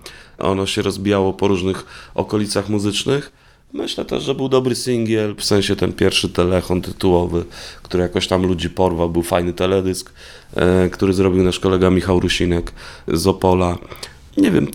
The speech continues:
najtrudniej jest oceniać siebie, wiesz, y, to raczej musiałbyś zrobić taką sondę właśnie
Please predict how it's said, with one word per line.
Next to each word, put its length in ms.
najtrudniej 360
jest 160
oceniać 360
siebie, 340
wiesz, 380
y, 420
to 100
raczej 220
musiałbyś 320
zrobić 320
taką 240
sondę 380
właśnie 440